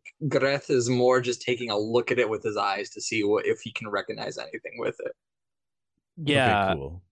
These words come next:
Speaker 2: I'm kind of trying to s-, mostly see if I can figure out, like,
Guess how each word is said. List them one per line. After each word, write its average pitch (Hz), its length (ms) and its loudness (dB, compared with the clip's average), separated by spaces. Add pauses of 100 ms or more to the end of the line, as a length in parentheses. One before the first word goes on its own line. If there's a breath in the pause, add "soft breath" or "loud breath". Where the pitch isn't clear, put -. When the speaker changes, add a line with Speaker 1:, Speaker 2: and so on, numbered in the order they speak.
(140)
Speaker 2:
I'm 165 340 0 (220)
kind 147 180 0
of 113 60 -8
trying 117 200 -4
to 110 80 0
s-, - 220 -8
mostly 113 360 -2
see 98 220 -2
if 98 140 -2
I 95 80 2
can 95 400 -8
figure 104 260 -4
out, 101 160 0
like, 95 280 -4